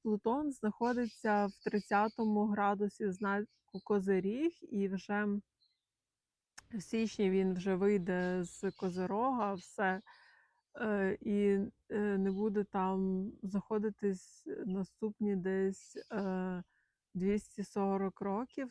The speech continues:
тому що цикл Плутона — двісті сорок п'ять років. Е, тобто, е, вірогідність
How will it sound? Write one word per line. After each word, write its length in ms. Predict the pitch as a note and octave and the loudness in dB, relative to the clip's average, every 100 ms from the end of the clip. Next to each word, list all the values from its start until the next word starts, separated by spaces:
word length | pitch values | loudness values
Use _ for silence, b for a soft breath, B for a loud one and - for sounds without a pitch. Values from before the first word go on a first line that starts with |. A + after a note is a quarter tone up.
| - | -4
тому 200 | G3 G3 | -2 -2
що 180 | - | -4
цикл 400 | F#3+ - A3 - F#3+ - | -6 -6 -4 -2 -4 -4
Плутона — 580 | F3+ F3 F#3+ G3+ A#3+ A3+ | -10 -8 -4 -2 -2 -2
двісті 400 | F#3 G3+ - - | -2 -2 -2 -10
сорок 260 | - G3+ F#3+ | -10 -10 -8
п'ять 220 | - F#3+ F#3+ | -4 -2 -2
років. 420 | F#3 F3+ - A3+ B B B B B B - | -2 -4 -10 -16 B B B B B B -4
Е, 180 | G#3+ | -2
тобто, 1080 | G3+ G#3 G#3 G#3+ G#3+ G#3 A3 G#3+ G#3 G#3 G#3 - - | 0 -2 2 4 4 4 4 4 4 2 0 -6 -4
е, 180 | G#3 G3+ | 0 2
вірогідність 880 | G3+ G#3 G#3 A#3 B3 B3 - - - | 2 2 2 0 0 -2 -6 -18 -10